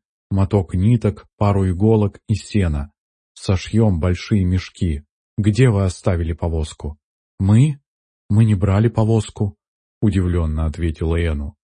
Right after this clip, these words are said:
"То есть как? Повозка пропала вместе с вами. Я слышала, как лошадь покинула двор ночью", — уверенно сказала эльфийка. "То есть она сама ушла?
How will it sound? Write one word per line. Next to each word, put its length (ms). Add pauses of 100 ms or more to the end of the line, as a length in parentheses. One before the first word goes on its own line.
(220)
"То 120
есть 260
как? 280 (540)
Повозка 460
пропала 420
вместе 460
с 140
вами. 420 (280)
Я 200
слышала, 720
как 260
лошадь 480
покинула 540
двор 360
ночью", — 560 (540)
уверенно 540
сказала 480
эльфийка. 760 (1080)
"То 140
есть 280
она 180
сама 440
ушла? 520